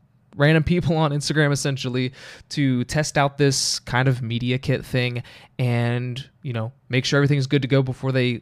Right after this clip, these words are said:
officially launch it to all the people. So uh, this is gonna be a really cool thing, and it's gonna be an awesome way to directly send important pieces of content to potential clients and brands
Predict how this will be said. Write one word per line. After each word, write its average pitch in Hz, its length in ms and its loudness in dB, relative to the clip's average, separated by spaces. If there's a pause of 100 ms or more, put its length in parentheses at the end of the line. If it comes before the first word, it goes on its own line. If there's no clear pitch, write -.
(120)
officially 135 460 -2
launch 120 340 0
it 139 140 -2
to 123 120 -2
all 123 200 -2
the 123 60 -4
people. 123 380 -8
So 120 380 -4 (380)
uh, 120 160 2
this 117 180 2
is 190 120 2
gonna 190 140 8
be 190 100 6
a 170 60 6
really 185 280 4
cool 190 180 0
thing, 170 360 -2 (320)
and 147 640 0
it's - 220 -6
gonna 160 160 0
be 151 140 4
an 147 100 4
awesome 147 480 2
way 135 360 4
to 131 440 -2
directly 135 600 0
send 147 600 -2
important 151 560 -6
pieces 139 320 -4
of 135 80 -4
content 127 640 -6
to 117 400 -6 (320)
potential 135 360 -2
clients 123 360 -4
and 117 120 -6
brands 120 540 -4